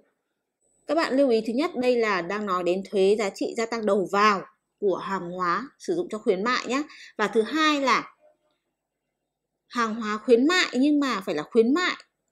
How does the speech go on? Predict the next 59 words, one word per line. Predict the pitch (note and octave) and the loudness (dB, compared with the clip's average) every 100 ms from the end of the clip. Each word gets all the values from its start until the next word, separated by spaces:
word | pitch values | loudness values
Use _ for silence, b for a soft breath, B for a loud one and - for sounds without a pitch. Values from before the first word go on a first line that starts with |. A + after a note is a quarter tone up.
| _ | _
cho | - E4+ F4 D#4+ | -2 2 2 0
cái | A#3 | -6
hoạt | C#4+ F#3+ | -6 -4
động | A#3 - - | -6 -6 -10
sản | A3 C4 | -8 -6
xuất | D#4 F4 | -6 -6
kinh | D4+ C#4 | -4 -2
doanh, | D4 D4 C4+ C4 B B B | 0 0 -2 -6 B B B
ờ, | G3+ G3+ | -8 2
chịu | F4+ - | 2 4
thuế | A#3 G#3+ | 2 2
giá | A3+ | 0
trị | D#4 | -4
gia | C4+ | -4
tăng | C4+ C#4 A3+ | -2 -2 -2
thì | |
mới | F#3 | -2
được | A#3 | -2
khấu | B3 F#3+ | 0 -2
trừ. | B3+ A#3 F#3+ | 2 4 4
Nghĩa | G#3+ | 0
là | E4 A#3 | 0 0
nếu | G3+ A#3 | 0 0
như | F4+ F#4+ | 0 -2
mà | D4+ G3+ - _ b b b b _ | -2 -4 -8 _ b b b b _
sử | - A#3 | -2 0
dụng | B3+ A#3+ | 0 -2
hàng | A#3 | -4
hóa | G#3 G#3+ G3+ G3+ A#3+ E4 G#4 | -2 -2 0 -2 -2 -6 0
để | C4+ F3 | 0 2
biếu | F#3+ | 0
tặng | B3 B3 | -2 -2
khuyến | B3 A3+ | -2 0
mại | E4 E4 A#3+ | 0 -2 -2
nhưng | C4+ B3+ | -2 -2
mà | G#3+ | -4
cho | - D4+ C#4+ C4+ | -4 -4 -4 -4
cái | F3 | -4
hoạt | A3+ C4+ - | -4 -6 -4
động | B3 - _ _ _ _ _ _ _ _ _ _ _ | -4 -6 _ _ _ _ _ _ _ _ _ _ _
sản | - F#3+ | -6 -6
xuất | - E4+ | -4 -4
kinh | D4+ C4 | -2 0
doanh | C#4 C#4 B3+ | 0 0 -2
mà | G#3+ E3 | -4 -6
không | - E4+ D4+ | -4 0 0
chịu | - A3 | -2 -4
thuế | G3+ | -2
giá | G#3+ | -4
trị | - | -6
gia | C4 | -4
tăng | C#4+ D4 C4+ - _ _ _ _ _ | 2 2 0 -16 _ _ _ _ _
thì | B3+ G3+ - | 0 2 2
cũng | - B3+ | -2 -4
sẽ | C#4+ A#3+ | -6 -6
không | D#4+ C4 | -2 -2
được | F#3 | 0
khấu | F3 F3 | -2 2
trừ, | C4+ | 2